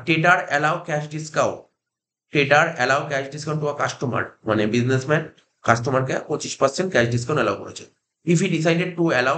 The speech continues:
trade discount equal to the amount of cash discount, the rate of trade discount কত হবে? বলছে যে ট্রেডার ক্যাশ ডিসকাউন্ট দিচ্ছে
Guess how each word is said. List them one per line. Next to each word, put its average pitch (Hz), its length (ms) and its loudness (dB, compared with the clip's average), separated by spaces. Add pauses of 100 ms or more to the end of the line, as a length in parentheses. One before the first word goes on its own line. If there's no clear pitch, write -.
trade 143 240 -8
discount 156 360 0 (200)
equal 165 420 2
to 160 100 -6
the 151 60 -4 (140)
amount 135 320 -2
of 147 140 -4
cash 123 260 2
discount, 101 440 -6 (800)
the 123 100 8 (140)
rate 151 240 0
of 170 60 -2 (100)
trade 151 240 -4
discount 160 420 -4
কত 113 200 -2
হবে? 107 160 -8 (4000)
বলছে 139 360 0 (120)
যে 170 80 2 (220)
ট্রেডার 147 360 4 (140)
ক্যাশ 139 160 0 (100)
ডিসকাউন্ট 156 460 -4
দিচ্ছে 151 200 -4